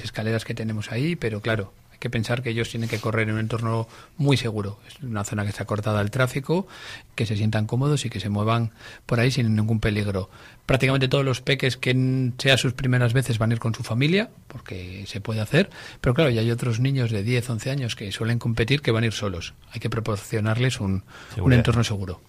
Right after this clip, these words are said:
Speaker 2: Ujú.
Speaker 1: no, no tiene otra duda. Pero los mayores sí.
Speaker 2: Eso te iba, te, que no sé si lo has definido antes, ¿es por equipos, individual o como?
Speaker 1: Pues, eh, la Liga Popular y esta prueba, por,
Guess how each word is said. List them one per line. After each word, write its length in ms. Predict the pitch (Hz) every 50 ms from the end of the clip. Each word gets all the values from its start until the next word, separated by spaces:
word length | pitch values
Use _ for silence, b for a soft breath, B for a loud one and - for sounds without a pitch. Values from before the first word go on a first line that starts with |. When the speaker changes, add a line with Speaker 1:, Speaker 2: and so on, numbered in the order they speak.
| - -
Speaker 2:
Ujú. 120 | 98 90 110
Speaker 1:
no, 360 | 98 95 92 92 92 92 95
no 120 | 98 98 104
tiene 160 | 104 104 101
otra 140 | 98 104 95
duda. 180 | 90 87 85 - -
Pero 160 | 120 117 117
los 140 | 117 110 104
mayores 340 | 107 107 107 113 123 147 123
sí. 200 | - 95 82 82 - -
Speaker 2:
Eso 140 | 107 113 131 - - - B B B B - -
te 80 | - 120
iba, 400 | 120 113 117 113 113 113 107 104
te, 160 | - 107 82 -
que 160 | - 120 117
no 100 | 117 107
sé 220 | 117 117 113 110 -
si 60 | - -
lo 140 | 104 110 110
has 100 | 107 117
definido 320 | - - 110 117 104 101 87
antes, 240 | 85 - 92 90
¿es 100 | 113 110
por 120 | - - 120
equipos, 340 | 101 160 165 - 165 127 123
individual 480 | 110 107 101 107 104 127 170 180 151
o 60 | 120
como? 500 | 120 113 110 104 101 98 95 95 95 90 - - - - - - - - - -
Speaker 1:
Pues, 260 | 117 110 101 - -
eh, 520 | - 123 117 113 113 110 110 107 107 107 110
la 80 | 113 110
Liga 220 | 120 127 135 131
Popular 420 | 135 123 - 135 135 143 139 127
y 160 | 120 113 110 110
esta 200 | 107 - 113 107
prueba, 200 | 113 120 120 107
por, 220 | - 107 101 -